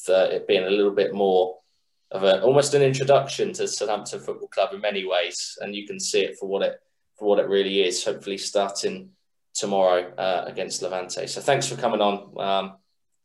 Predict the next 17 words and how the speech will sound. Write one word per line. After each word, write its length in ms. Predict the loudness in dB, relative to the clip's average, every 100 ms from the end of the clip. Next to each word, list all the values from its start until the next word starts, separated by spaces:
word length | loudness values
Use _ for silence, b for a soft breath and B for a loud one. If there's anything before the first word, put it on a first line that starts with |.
| -20 _
we 120 | -6
do 240 | -2 2 4
really 200 | 4 2
appreciate 680 | 0 -4 -2 -4 -4 -4
it, 160 | -4 -4
and, 440 | -6 -6 -8 -8 2
uh, 280 | 2 2 B B B _ _ _ _ _
and 280 | -8 -8 -12 -16
hopefully 460 | -4 -2 -2 -2 0
we'll 220 | 2 0
be 120 | 2
in 120 | 0 0
touch, 600 | -2 -2 -4 -6 -8 _ _ -10
um, 260 | -8 -4
in 100 | -6
the 60 | -6
future. 520 | -4 -4 -2 -4 -6